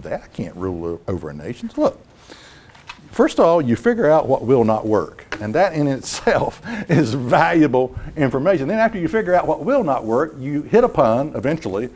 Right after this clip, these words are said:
that thing that will work. This is,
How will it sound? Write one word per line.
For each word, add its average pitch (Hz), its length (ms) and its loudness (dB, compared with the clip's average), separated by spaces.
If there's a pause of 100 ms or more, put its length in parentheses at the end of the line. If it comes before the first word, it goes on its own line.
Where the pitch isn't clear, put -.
(160)
that 139 240 0
thing 165 280 2
that - 140 -4
will 208 240 2
work. 101 420 -4 (640)
This 311 200 2
is, 254 200 0